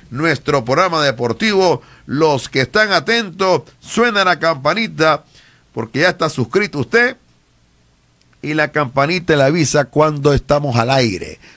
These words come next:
cuando estamos ya sonando en el programa. Hoy es jueves, hoy es jueves, sí señor, hoy es jueves, o sea que esto ya va terminando la semana.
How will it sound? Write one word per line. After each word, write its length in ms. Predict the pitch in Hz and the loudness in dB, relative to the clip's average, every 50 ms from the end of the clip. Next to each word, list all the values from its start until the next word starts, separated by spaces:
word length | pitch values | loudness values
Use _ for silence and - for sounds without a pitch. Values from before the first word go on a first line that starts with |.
| _ _ - | _ _ -4
cuando 360 | - 151 160 160 151 143 143 | 0 0 0 0 -2 -4 -6
estamos 440 | 131 - - 156 160 156 151 143 127 | -6 -4 -2 -2 -2 -2 -2 -6 -6
ya 220 | 113 143 147 143 135 | -2 0 0 0 0
sonando 920 | - - - 147 127 127 156 170 170 151 131 117 110 - - 104 95 - - - - - - _ - | -2 -2 -2 0 -2 0 -2 -2 -4 -4 -6 -12 -12 -6 -4 -4 -4 -4 -6 -18 -20 -20 -18 _ -2
en 420 | 156 170 175 175 170 170 160 147 143 _ - - _ - _ _ - | 0 0 0 0 -4 -6 -12 -14 -14 _ -20 -20 _ -20 _ _ -2
el 300 | 156 175 170 160 143 - | 0 0 0 -2 -4 -6
programa. 680 | - 143 139 139 131 135 147 147 135 117 101 90 87 | -4 -2 0 2 2 2 4 2 2 0 -2 -6 -4
Hoy 200 | 101 143 180 180 | 0 0 0 0
es 60 | 147 | 0
jueves, 840 | 139 180 240 247 220 156 101 92 - - - - - - - - - _ _ - - - - - - - _ _ - - | 0 2 2 2 2 0 -2 -6 -6 -8 -8 -6 -6 -8 -10 -12 -14 _ _ -20 -20 -20 -20 -20 -20 -20 _ _ -4 0
hoy 180 | 147 180 202 | 0 2 2
es 160 | 202 180 156 | 2 0 0
jueves, 560 | 117 160 190 202 196 170 147 147 151 147 139 - | 0 0 0 2 2 2 2 2 2 0 0 -4
sí 320 | - - - 127 117 113 | -6 -6 -4 -4 -2 0
señor, 540 | 135 180 170 151 156 170 180 165 139 117 - _ _ _ _ _ - _ _ _ - _ _ _ | 0 0 2 2 2 2 0 -2 -4 -8 -18 _ _ _ _ _ -20 _ _ _ -20 _ _ _
hoy 280 | - 131 143 160 185 180 | -2 0 0 2 2 2
es 400 | 175 180 160 - - - - - _ - - | 2 0 -2 -4 -8 -10 -12 -16 _ -20 -8
jueves, 840 | - 151 180 175 135 110 104 - - - - - - - - - - _ - 101 | -2 -2 -2 -2 -2 -6 -12 -16 -18 -20 -18 -18 -16 -16 -18 -18 -20 _ -18 -14
o 120 | 107 104 - | -14 -12 -4
sea 340 | - 147 165 170 170 151 | 0 0 2 2 0 -2
que 200 | - - 156 160 | -4 -6 -6 -6
esto 220 | 147 147 - 170 151 | -6 -4 -4 -2 -2
ya 220 | 143 143 143 156 | 0 2 2 2
va 200 | 156 160 165 160 | 2 0 -2 -2
terminando 680 | - - 160 156 156 143 135 135 147 156 156 156 151 156 | -4 -4 -4 -4 -2 -4 -2 -2 -2 -2 -2 0 -2 0
la 160 | 156 156 151 | 2 2 0
semana. 600 | - - 127 101 95 117 127 120 104 98 - - | 0 -2 -6 -4 -2 -2 -2 -4 -4 -12 -18 -20